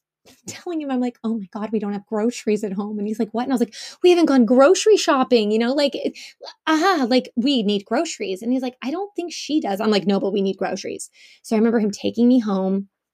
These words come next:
I put her, because infants the first couple weeks, it's like, it's like, I don't know, God knew what he was doing. They just sleep for the first couple weeks. So you feel like you have some sort of grip on things.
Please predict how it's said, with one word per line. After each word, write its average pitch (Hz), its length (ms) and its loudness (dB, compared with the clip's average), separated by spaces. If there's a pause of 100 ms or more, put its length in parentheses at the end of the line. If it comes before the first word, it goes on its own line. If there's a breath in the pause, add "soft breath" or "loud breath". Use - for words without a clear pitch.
(140)
I 208 80 0
put 311 260 0
her, 214 220 0
because 214 340 -4
infants 220 360 -2
the 196 100 -6
first 190 240 -6
couple - 220 -4
weeks, 185 300 -4 (500)
it's 214 220 0
like, 214 300 0 (360 soft breath)
it's - 80 -12
like, 370 160 4 (840)
I 233 80 -6
don't 277 100 2
know, 214 100 2
God 220 260 0
knew 233 140 4
what 214 100 4
he 220 40 2
was 214 140 0
doing. 214 240 0
They 208 100 2
just 196 240 -6
sleep 196 240 -4
for 226 60 -4
the 208 80 -4
first 202 260 -6
couple 220 260 -2
weeks. 214 280 -2
So - 80 -2
you 196 160 0
feel 202 300 -2
like 208 200 -2
you 196 140 -4
have 190 380 -10
some 190 340 -8
sort 208 300 -6
of 190 240 -10
grip 190 320 -2
on 247 200 2
things. 349 480 -6